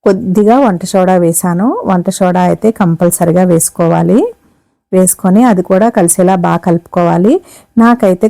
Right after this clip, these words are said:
కొంచెం పలచగా అయిందండి, నేను ఇంకొంచెం పిండి అయితే కలిపాను. చెప్పాను కదా మనకి కొంచెం చిక్కగా ఉండాలి ఈ మనం కలుపుకున్న ఈ మిశ్రమం అని.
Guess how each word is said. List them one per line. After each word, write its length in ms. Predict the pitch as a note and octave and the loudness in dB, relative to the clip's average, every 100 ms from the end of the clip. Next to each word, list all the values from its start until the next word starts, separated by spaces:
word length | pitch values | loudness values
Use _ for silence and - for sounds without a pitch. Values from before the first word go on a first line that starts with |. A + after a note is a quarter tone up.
| - | -2
కొంచెం 340 | F3 G#3 - A3 | -4 -2 0 0
పలచగా 380 | E3+ F3 F#3 F#3 E3+ | 0 0 0 0 0
అయిందండి, 480 | E3 E3+ E3 F3+ A3+ | -2 -2 -2 0 0
నేను 200 | G#3 F#3 F3+ F#3+ | 2 0 0 0
ఇంకొంచెం 560 | G#3+ G3+ F#3 F3+ F#3 F3+ | 2 0 0 -2 -6 -4
పిండి 220 | F3 F3 | -2 0
అయితే 180 | E3+ F#3+ F#3 | 0 0 -2
కలిపాను. 480 | E3+ E3+ F3+ E3+ G#3+ G4 - - _ - | -4 -2 -2 0 -2 -2 -10 -20 _ -4
చెప్పాను 360 | G3+ - F#3 F3+ | -2 0 0 0
కదా 160 | F3+ A#3+ C#4+ | 0 0 0
మనకి 260 | G#3 F3 A#3 | -4 -2 -2
కొంచెం 260 | F#3+ F3+ G#3+ G#3 | -2 0 0 -2
చిక్కగా 340 | F#3 E3+ F3 F3 | -2 -2 0 0
ఉండాలి 380 | E3+ E3+ E3+ F3 A#3+ G4+ - - _ - | 0 0 0 2 0 -2 -8 -20 _ 0
ఈ 40 | F#3 F3+ F3+ | 2 2 2
మనం 160 | F3+ F3+ | 0 0
కలుపుకున్న 440 | E3+ E3+ F#3 F3+ F3 | -2 -2 -2 2 2
ఈ 20 | E3+ | 0
మిశ్రమం 480 | E3 - F3 F3 E3+ | -2 -2 -2 0 0
అని. 180 | F3 | 0